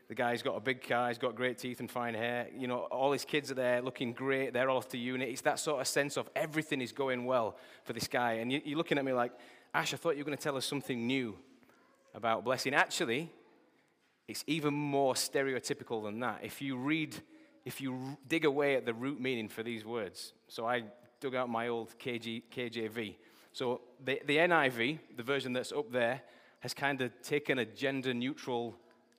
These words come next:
bit more soft approach. If you read around at what the original version said, it says this, "Blessed is the man."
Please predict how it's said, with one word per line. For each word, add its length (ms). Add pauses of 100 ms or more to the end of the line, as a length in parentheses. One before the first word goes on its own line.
(140)
bit 140
more 220
soft 560 (140)
approach. 420
If 160
you 80
read 340 (540)
around 320
at 60
what 160
the 100
original 500
version 360
said, 240 (640)
it 80
says 380
this, 460 (520)
"Blessed 560
is 320 (140)
the 100
man." 380